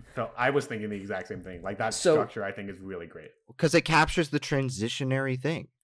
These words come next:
Speaker 3: y-, in total, and you might come out of it a different person.
Speaker 2: Yeah.
Speaker 1: I have,
Speaker 2: S-
Speaker 1: I have a proposal.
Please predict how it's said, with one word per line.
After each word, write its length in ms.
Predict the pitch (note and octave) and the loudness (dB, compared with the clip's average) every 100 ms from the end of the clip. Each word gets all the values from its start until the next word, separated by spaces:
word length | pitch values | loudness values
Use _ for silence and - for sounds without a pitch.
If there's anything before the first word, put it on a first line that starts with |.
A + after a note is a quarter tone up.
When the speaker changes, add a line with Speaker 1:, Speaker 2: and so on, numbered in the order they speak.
| _ | _
Speaker 3:
y-, 240 | F#2+ G2+ A#2 | -6 -2 2
in 360 | C3 A#2+ B2 - | 2 2 -2 2
total, 360 | D3 G#2 - - - | 2 2 -4 -10 -4
and 160 | A#2 A#2+ | 2 4
you 80 | |
might 280 | B2 C3 C#3 | 6 6 4
come 180 | - C3+ | 2 6
out 160 | B2+ C3+ | 6 6
of 100 | C3 | 4
it 80 | |
a 60 | A#2 | 2
different 340 | A#2+ B2 B2 | 4 2 0
person. 340 | - B2+ B2+ - _ _ _ _ - | 0 -4 -4 -14 _ _ _ _ 0
Speaker 2:
Yeah. 140 | D#3 | 4
Speaker 1:
I 40 | - | 6
have, 120 | C#3 | 6
Speaker 2:
S- 160 | C#3+ - | 2 -2
Speaker 1:
I 180 | G2 C#3+ | 0 4
have 80 | D3+ | 4
a 40 | |
proposal. 600 | D3+ A#2+ C3+ A#2+ A#2 - | 2 -4 -4 -4 -6 -12